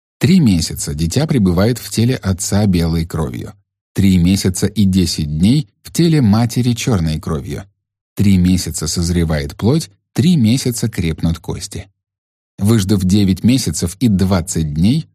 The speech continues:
ослабь твёрдые материнские кости и через двери утробы выпусти ребёнка на свет. Небесный владыка подробно растолковал принцессе, как помочь ребёнку родиться.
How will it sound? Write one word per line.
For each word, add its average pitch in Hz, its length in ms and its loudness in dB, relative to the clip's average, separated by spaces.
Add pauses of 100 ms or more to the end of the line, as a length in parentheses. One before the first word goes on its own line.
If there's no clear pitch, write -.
(160)
ослабь 120 520 -2
твёрдые 92 440 0
материнские 90 720 0
кости 147 400 -2
и 120 140 -4
через 139 360 0
двери 147 480 2
утробы 127 680 0
выпусти 90 500 -2
ребёнка 80 460 -4
на 117 120 2
свет. 87 400 -6 (1000)
Небесный 95 460 2
владыка 90 440 0
подробно 120 640 2
растолковал 87 680 -2
принцессе, 98 640 0
как - 320 -6
помочь 92 480 0
ребёнку 85 480 0
родиться. 80 520 -4